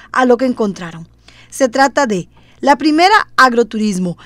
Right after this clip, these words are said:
Tiene que ver con todas las actividades agrícolas donde las personas desarrollan el tema relacionado con agricultura local. La dos es el senderismo,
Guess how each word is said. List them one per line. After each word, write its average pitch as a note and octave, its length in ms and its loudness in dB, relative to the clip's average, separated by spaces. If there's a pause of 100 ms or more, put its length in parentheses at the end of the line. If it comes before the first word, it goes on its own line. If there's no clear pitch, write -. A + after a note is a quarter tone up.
(140)
Tiene F#4+ 240 0
que F#4+ 140 -4
ver B3 200 0
con C#4+ 200 -2
todas A3+ 320 0
las A#3 240 0
actividades G3+ 720 -2
agrícolas B3 600 0
donde G#3+ 220 -2
las G3 160 -6
personas A3+ 480 -4
desarrollan A3 800 -2 (440)
el A3+ 160 -6
tema A#3+ 280 2
relacionado C4+ 640 -2
con A#3 180 -2
agricultura A3 640 -6
local. D#4+ 420 0 (760)
La E4+ 160 4
dos G#4+ 320 0
es A#3 180 -4
el C4+ 140 0
senderismo, G3 680 -4